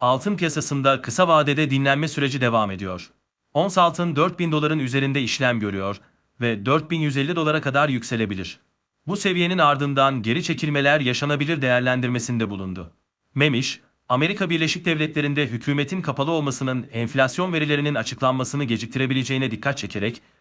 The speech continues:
kısa vadede belirsizlik yaratabileceğini söyledi. Analist, gram altında sekiz bin Türk Lirası, ons altında ise dört bin sekiz yüz dolar seviyelerinin uzun vadede direnç konumunda olduğunu belirtti. Memiş, kısa vadede alım için uygun zaman değil,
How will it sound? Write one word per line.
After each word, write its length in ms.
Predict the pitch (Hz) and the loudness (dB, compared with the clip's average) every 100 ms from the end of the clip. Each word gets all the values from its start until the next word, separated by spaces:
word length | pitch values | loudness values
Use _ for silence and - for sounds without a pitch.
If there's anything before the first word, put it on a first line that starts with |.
| _ - | _ -6
kısa 260 | 127 196 | 4 6
vadede 420 | 175 156 151 156 | 6 4 2 0
belirsizlik 500 | 123 135 127 143 165 | 0 0 -2 -4 -2
yaratabileceğini 600 | 147 143 143 131 127 123 107 | -2 0 0 0 0 -2 -2
söyledi. 480 | 107 95 90 90 - _ _ _ | -4 -4 -6 -10 -16 _ _ _
Analist, 480 | 123 131 120 123 - _ _ - | 0 2 2 -2 -8 _ _ 0
gram 220 | 131 190 | 4 6
altında 400 | 170 156 156 151 | 4 2 0 0
sekiz 340 | 147 123 180 156 | -2 -4 -2 -2
bin 120 | 151 | -2
Türk 240 | 160 151 | -4 -4
Lirası, 400 | 98 - 120 135 - _ _ - | -6 -4 -4 -4 -8 _ _ -2
ons 240 | 160 180 | 0 4
altında 340 | 160 156 156 | 4 4 0
ise 400 | 143 - 147 113 | 0 0 0 0
dört 200 | 123 135 | 0 0
bin 60 | 165 | -2
sekiz 320 | 147 151 175 | -4 -4 -4
yüz 120 | 160 | -2
dolar 220 | 139 143 151 | 2 4 4
seviyelerinin 680 | 147 135 131 127 127 127 - | 2 0 2 0 0 -2 -6
uzun 300 | 120 113 185 | -6 -2 2
vadede 420 | 156 143 139 151 | 4 4 0 0
direnç 280 | 120 135 147 | 0 0 0
konumunda 360 | 139 135 135 131 | -2 -2 0 0
olduğunu 380 | 113 107 104 98 | 0 -2 -2 -4
belirtti. 460 | 92 87 - 82 _ _ _ - | -6 -8 -12 -14 _ _ _ -4
Memiş, 420 | 123 120 135 - _ _ - | 0 0 -2 -6 _ _ -8
kısa 240 | 147 208 | 2 6
vadede 380 | 180 160 156 156 | 6 6 2 2
alım 220 | 123 170 | 2 0
için 220 | 170 160 | -2 -4
uygun 300 | 131 127 135 | -2 0 0
zaman 340 | 156 123 113 104 | 0 2 2 0
değil, 240 | 98 85 | -4 -6